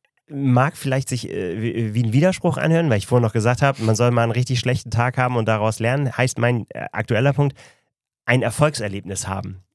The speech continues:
Ich wusste nicht so richtig, wie ich's nennen, äh, sollte. Äh, ich stand, stand auch eine Zeit lang, stand da mal, äh, ähm, äh, wa-, etwas gewinnen, egal was.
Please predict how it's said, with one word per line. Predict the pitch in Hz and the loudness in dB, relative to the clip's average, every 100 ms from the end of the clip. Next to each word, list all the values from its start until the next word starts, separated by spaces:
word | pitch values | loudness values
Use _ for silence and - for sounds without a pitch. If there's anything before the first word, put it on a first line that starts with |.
| _ | _
Ich | 131 120 | -4 0
wusste | 160 156 | 0 0
nicht | 151 | -4
so | 147 | -2
richtig, | 151 147 | -2 -2
wie | 151 147 | 0 0
ich's | 135 | 2
nennen, | 147 143 123 80 | 0 0 -2 -6
äh, | 82 113 | -4 -2
sollte. | 110 117 135 143 - - - | 2 2 2 0 -2 -18 -8
Äh, | - 123 123 | 2 4 4
ich | 104 117 | 2 -2
stand, | - 131 120 | 0 0 0
stand | - 139 | 0 2
auch | 143 | 4
eine | 135 | 2
Zeit | - 135 131 | 2 -2 0
lang, | 131 120 | -2 0
stand | - 131 | -2 0
da | 127 | 2
mal, | 123 123 | 2 2
äh, | 120 110 87 113 120 110 | 2 0 -2 0 0 -2
ähm, | - 110 113 113 - | -6 -6 -4 -6 -10
äh, | - - - 87 | -16 -16 -16 -14
wa-, | 127 131 - | -2 -2 -2
etwas | 107 - 117 143 | -4 -4 4 4
gewinnen, | - 123 151 185 | 4 4 4 2
egal | 139 127 131 139 | 0 2 2 4
was. | 123 170 - - | 4 4 2 -4